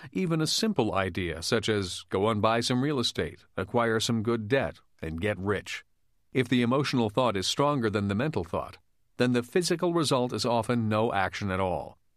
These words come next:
A person may go into what is called analysis paralysis and spend hours physically doing nothing but arguing internally with their thoughts and their emotions. Or the person may do as the radio host did during my interview,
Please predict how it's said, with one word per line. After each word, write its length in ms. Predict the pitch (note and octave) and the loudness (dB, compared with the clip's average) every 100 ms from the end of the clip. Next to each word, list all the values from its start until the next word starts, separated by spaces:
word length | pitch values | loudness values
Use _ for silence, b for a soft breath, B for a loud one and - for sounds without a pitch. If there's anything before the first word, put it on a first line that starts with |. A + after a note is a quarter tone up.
| _ _ - | _ _ -4
A 80 | G#2+ | 0
person 300 | B2 B2 B2 | 2 2 2
may 120 | A#2 | 2
go 220 | A2 A2+ | 2 2
into 160 | A2+ A2+ | 2 2
what 160 | A2+ A2+ | 2 2
is 100 | G#2 | 0
called 420 | B2 A2 A2 - _ - | 2 2 0 -4 _ -4
analysis 640 | B2+ B2+ C3 A#2+ B2 G#2+ | 0 2 2 2 0 -2
paralysis 800 | - B2 B2+ C3 G#2+ - D#2+ - - B A#2 | 0 2 2 2 0 -2 -8 -8 -16 B -4
and 120 | G#2+ | -2
spend 320 | - C3 B2+ | 0 0 0
hours 420 | C3 C3+ B2+ A#2 | 0 2 2 0
physically 440 | - D3 D3 C#3+ C#3+ | -2 0 0 0 0
doing 280 | C#3+ C3+ C3+ | 0 0 2
nothing 360 | C3 A2+ G2 B B - | 2 0 -2 B B -2
but 140 | A#2 B2 | -2 0
arguing 460 | C3 B2 B2+ A#2+ | 0 2 2 2
internally 560 | A2 A#2 D#3 D3 A2 G2 | 0 0 0 2 0 0
with 160 | F#2 | -2
their 160 | A2 G2+ | -2 -2
thoughts 480 | G2+ A#2 D2 - G#2+ | 0 0 0 -2 -2
and 120 | F#2+ | -2
their 140 | G2 | -2
emotions. 560 | F#2+ G2+ G2 - - - _ _ _ _ _ _ _ - | 0 -2 -2 -6 -14 -20 _ _ _ _ _ _ _ -6
Or 280 | G#2 A2 D3+ | 0 0 0
the 80 | |
person 320 | A#2 A#2 A2 A#2+ | -2 -2 0 0
may 140 | A2+ | 0
do 200 | A2+ B2 | 2 2
as 120 | A#2 | 2
the 100 | A#2 | 0
radio 380 | A#2 D3 B2 G2+ | 0 0 0 0
host 300 | G#2 G2 - | 0 -2 -2
did 180 | G#2+ F2+ | -2 0
during 260 | G#2 G#2 | 0 0
my 160 | G2+ G2+ | 2 0
interview, 480 | A#2 A#2 F2+ D#2 | 0 -2 -2 -8